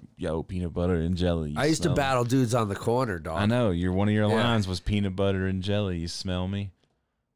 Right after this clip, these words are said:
Speaker 1: That's what
Speaker 2: Yeah.
Speaker 1: you told me.
Speaker 2: No, it
Speaker 1: That's
Speaker 2: is.
Speaker 1: one of your,
Speaker 2: It
Speaker 1: that's one of
Speaker 2: is.
Speaker 1: your go-to bars.
Speaker 2: But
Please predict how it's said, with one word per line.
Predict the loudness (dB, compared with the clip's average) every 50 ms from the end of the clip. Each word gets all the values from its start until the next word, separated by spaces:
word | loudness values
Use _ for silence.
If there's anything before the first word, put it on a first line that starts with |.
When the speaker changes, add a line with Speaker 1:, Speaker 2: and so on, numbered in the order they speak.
| _ -10
Speaker 1:
That's | -8 -2 -2
what | 0 0
Speaker 2:
Yeah. | 2 2
Speaker 1:
you | 2 2
told | 2 2 0 0
me. | -2 -4 -4 -4
Speaker 2:
No, | -2 -2 0 0 0 0
it | -2 -2
Speaker 1:
That's | -2 -2 -2
Speaker 2:
is. | 0
Speaker 1:
one | -2 -2 -2
of | -2
your, | -2 -2 -4 -4
Speaker 2:
It | -6 -4 -4 -2 0
Speaker 1:
that's | 0 0 0
one | 0 0
of | -2
Speaker 2:
is. |
Speaker 1:
your | -2 -2
go-to | -2 -2 -2 -2 -2 -6 -8 -6
bars. | -6 -4 -4 -4 -4 -4 -6 -8 -10 -8 -4
Speaker 2:
But | -2 0 2 2 0 -2